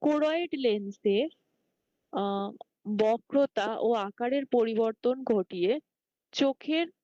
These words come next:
উপযোজনে সাহায্য করে। এটাও ফলস। choroid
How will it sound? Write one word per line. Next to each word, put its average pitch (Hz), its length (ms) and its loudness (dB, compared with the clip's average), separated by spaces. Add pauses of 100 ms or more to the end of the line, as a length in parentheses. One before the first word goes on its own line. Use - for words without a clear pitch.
(180)
উপযোজনে 277 800 0
সাহায্য 214 520 -2
করে। 165 300 -4 (520)
এটাও 277 300 2
ফলস। 151 480 -4 (500)
choroid 240 320 2